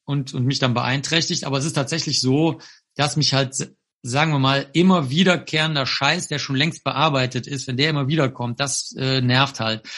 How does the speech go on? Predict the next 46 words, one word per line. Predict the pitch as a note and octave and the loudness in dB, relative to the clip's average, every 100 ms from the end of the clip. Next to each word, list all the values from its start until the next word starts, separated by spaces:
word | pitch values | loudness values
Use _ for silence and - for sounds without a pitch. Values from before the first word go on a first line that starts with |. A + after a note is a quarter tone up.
| - - | -14 -6
Also | C3 B2+ | -2 2
wenn | D3 | 4
du, | C#3+ C#3 C3+ C3+ - _ _ _ _ _ _ _ _ _ _ _ _ _ _ _ _ _ _ | 4 4 4 0 -14 _ _ _ _ _ _ _ _ _ _ _ _ _ _ _ _ _ _
ähm, | C3+ C3 B2+ A#2+ - - | -4 -2 0 -2 -6 -12
weil | B2+ D3 | 0 4
du | D3 | 4
jetzt | C3+ | 4
nach | A#2+ | 0
Ängsten | D#3 E3+ - C3+ | 2 2 2 -2
fragst, | - B2 C#3 C#3 | -2 2 2 0
also | C#3 C3+ | -4 -2
sagen | B2+ D3 D3+ | 0 0 0
wir | |
mal, | C#3 | 0
du | C3 | 2
hast | C3 D#3+ | 2 2
jetzt | C3+ | -2
eine | C3+ | -4
Situation, | C#3 - B2 C#3+ D3+ E3 | -4 -4 -2 0 0 0
wo | C3+ | -2
du | A#2+ | -2
weißt, | C3 C#3+ | 0 -2
dass | C3+ | -4
da | B2+ | -6
Gewalt | C3 A#2+ C3 C3+ | -6 -2 -2 -2
draus | C3 C3+ | -4 -4
entstehen | B2+ - - D#3+ D3 | -4 -4 0 0 0
kann, | C#3+ D3 B2+ C3 | 0 -2 -4 -4
die | B2+ | -2
jetzt | C3+ C3 - - | -2 -2 -8 -8
gegen | C3+ B2+ | -2 0
dich | A#2+ D3+ - | 2 0 0
oder | B2 B2 | -2 0
Menschen, | B2 C3+ - | 0 -2 -2
die | C3 | -2
du | C3 | -2
kennst | C3+ C3+ C3+ | -2 -4 -4
oder | A#2 | -6
Tiere, | - C#3+ C3 | -2 0 0
die, | B2 B2 B2 | 0 0 0
mit | B2+ B2 | -4 -2
denen | C3+ | 0
du | B2+ | -2
zu | - | -4
tun | - C3+ | -6 -4
hast | B2+ B2+ | -2 -4